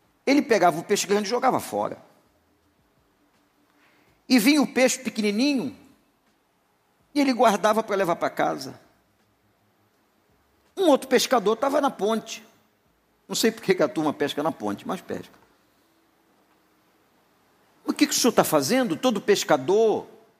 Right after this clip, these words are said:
quer peixe grande." Aliás, o pescador pega o peixe grande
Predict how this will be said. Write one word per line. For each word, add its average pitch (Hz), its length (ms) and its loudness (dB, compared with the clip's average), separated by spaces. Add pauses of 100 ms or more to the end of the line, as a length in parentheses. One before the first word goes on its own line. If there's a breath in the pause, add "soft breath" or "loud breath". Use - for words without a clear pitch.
(100)
quer 214 120 0
peixe 190 300 -2
grande." 233 600 -2 (1800)
Aliás, 226 380 2
o 240 60 -6
pescador 220 600 -2
pega 208 500 -2
o 160 80 0
peixe 196 400 -2
grande 214 680 -2